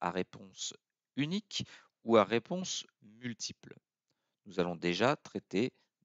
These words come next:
des questions fermées à réponse unique. Nous allons commencer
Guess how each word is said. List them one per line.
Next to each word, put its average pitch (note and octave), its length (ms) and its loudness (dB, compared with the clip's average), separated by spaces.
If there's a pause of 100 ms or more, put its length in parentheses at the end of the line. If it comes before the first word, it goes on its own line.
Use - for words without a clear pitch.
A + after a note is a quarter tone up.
(100)
des F#2 320 2
questions G2 480 -4
fermées F2+ 680 -6 (420)
à F#2 100 -2
réponse B2+ 540 -8 (260)
unique. - 560 -4 (2000)
Nous B2+ 180 2
allons D3+ 160 6
commencer C3 500 0